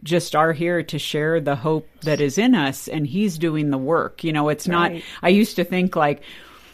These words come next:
Speaker 1: if I just found a way to share that more cleverly or with a better illustration or maybe put a joke in or something.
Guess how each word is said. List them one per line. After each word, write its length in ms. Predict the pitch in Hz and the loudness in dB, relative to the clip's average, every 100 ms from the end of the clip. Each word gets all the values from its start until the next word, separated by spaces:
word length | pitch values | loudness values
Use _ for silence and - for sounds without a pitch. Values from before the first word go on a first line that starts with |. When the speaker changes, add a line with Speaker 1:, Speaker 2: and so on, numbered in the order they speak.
| _ - | _ -6
Speaker 1:
if 100 | - | 0
I 80 | 156 | 2
just 260 | 175 - | 2 2
found 240 | 175 190 180 | 4 4 4
a 40 | |
way 180 | 160 175 | 4 4
to 100 | 131 | 2
share 300 | - 175 180 | 0 2 2
that 220 | 165 160 | 2 0
more 200 | 165 170 | 0 -2
cleverly 720 | - - 151 160 143 131 139 | -4 -2 0 2 2 2 2
or 140 | 135 139 | 2 2
with 200 | 143 151 | 0 -2
a 60 | |
better 340 | 131 160 190 175 | -2 2 2 4
illustration 880 | 185 170 - 151 190 - 151 143 143 | 2 0 -2 0 2 2 0 2 2
or 100 | 143 | 2
maybe 300 | 170 196 180 | 0 0 -2
put 260 | - 190 | 0 0
a 60 | 160 | 0
joke 400 | 123 156 208 160 | 0 0 0 0
in 260 | 143 135 | 0 0
or 80 | 135 | -2
something. 460 | - 160 139 147 | -2 -2 0 2